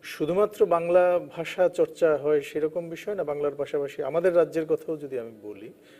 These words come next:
আমাদের, আহ, বোঝার, আমাদের দর্শক শ্রোতা যারা রয়েছেন তাদের বোঝার সুবিধার জন্য, সেখানে ককবরক ভাষাভাষী যিনি মানুষ রয়েছেন তিনিও কিন্তু তার মাতৃভাষায় পড়াশোনা করার সুযোগ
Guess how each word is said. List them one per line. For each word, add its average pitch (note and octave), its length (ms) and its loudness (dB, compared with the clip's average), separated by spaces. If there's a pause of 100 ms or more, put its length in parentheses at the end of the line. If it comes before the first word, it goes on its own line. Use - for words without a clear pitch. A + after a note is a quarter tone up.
(200)
আমাদের, A2 300 -8
আহ, A2+ 80 -10 (420)
বোঝার, C3 460 -6
আমাদের A#2+ 360 -10
দর্শক C3 400 -8
শ্রোতা C3 280 -6
যারা A#2 240 -6
রয়েছেন A#2 320 -8
তাদের B2+ 200 -6
বোঝার B2 300 -8
সুবিধার G#2 480 -14
জন্য, A#2+ 240 -16 (520)
সেখানে F#3 480 -2 (380)
ককবরক D#3+ 540 6
ভাষাভাষী G3+ 440 -2
যিনি E3+ 200 -6
মানুষ D3 380 -4
রয়েছেন E3+ 300 -4
তিনিও G3+ 320 -4
কিন্তু G3 220 -8
তার F#3 120 0
মাতৃভাষায় D#3+ 540 0
পড়াশোনা C#3 380 -4
করার B2 200 -4
সুযোগ D3+ 300 -10